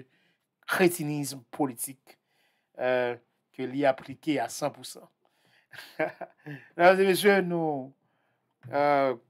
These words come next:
quoi c'est la vérité aujourd'hui, hein? <laughs> Donc, on peut dire, on a dit, on va retourner demain, si Dieu veut,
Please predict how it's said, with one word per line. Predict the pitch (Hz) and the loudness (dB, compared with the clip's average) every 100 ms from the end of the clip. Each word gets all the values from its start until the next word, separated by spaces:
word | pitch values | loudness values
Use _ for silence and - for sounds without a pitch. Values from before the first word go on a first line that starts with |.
| _ | _
quoi | 214 202 | 4 4
c'est | 233 | 8
la | 214 190 | 10 10
vérité | 185 170 | 8 4
aujourd'hui, | 165 143 131 113 139 | 4 0 -4 -2 6
hein? | 233 370 - - _ _ _ | 8 8 2 -14 _ _ _
<laughs> | 147 139 - 147 - 147 143 - _ _ _ _ _ _ _ _ _ _ _ _ - - - - - _ _ _ | -4 -4 -2 -2 0 -2 -4 -6 _ _ _ _ _ _ _ _ _ _ _ _ -20 -20 -20 -20 -20 _ _ _
Donc, | 220 311 | 4 8
on | 330 | 8
peut | 294 | 10
dire, | 285 233 | 10 10
on | 202 175 | 8 6
a | 170 | 4
dit, | 170 220 | 4 4
on | |
va | 208 208 | 8 10
retourner | 240 233 311 311 | 10 8 4 4
demain, | 285 302 | 4 4
si | 277 | 2
Dieu | 294 285 | 2 2
veut, | 269 294 294 277 262 | 6 8 8 6 2